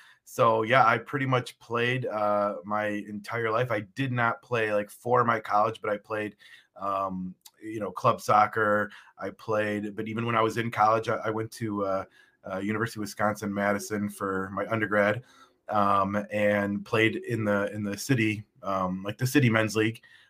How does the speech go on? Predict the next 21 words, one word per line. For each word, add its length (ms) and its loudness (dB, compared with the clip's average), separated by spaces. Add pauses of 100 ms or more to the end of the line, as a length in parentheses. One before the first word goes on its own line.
(120)
um, 400 2
graduated 540 4
college, 420 8
and 100 -2
then, 260 -6
I 40 -8
mean, 220 -2
still 520 4
always 280 0
played. 300 0
So 120 0
I 60 6
was 240 4
always 420 2
into 220 -6
sports. 440 0
I 80 0
was 240 -4
not 240 0
good 160 0
at 100 -4